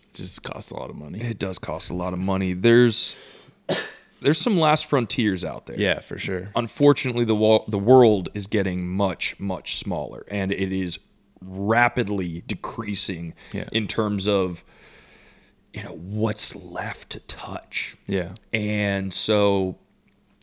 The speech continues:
Speaker 2: that Sudan trip was actually a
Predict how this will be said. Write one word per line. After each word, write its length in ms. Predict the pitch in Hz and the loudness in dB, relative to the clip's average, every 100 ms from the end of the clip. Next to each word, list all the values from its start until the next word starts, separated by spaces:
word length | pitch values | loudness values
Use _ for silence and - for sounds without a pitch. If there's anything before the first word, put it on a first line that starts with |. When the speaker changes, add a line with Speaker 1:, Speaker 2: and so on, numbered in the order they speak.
| - | -18
Speaker 2:
that 220 | 101 110 - | -6 -4 -2
Sudan 460 | - 107 120 131 | -2 2 4 2
trip 440 | 110 104 87 - - _ _ _ - | 0 -2 -2 -2 -12 _ _ _ -8
was 240 | 98 98 | -4 0
actually 640 | 107 101 - 101 95 92 85 98 | 0 0 -4 -4 -2 -4 -6 -6
a 400 | 90 85 85 | -6 -6 -8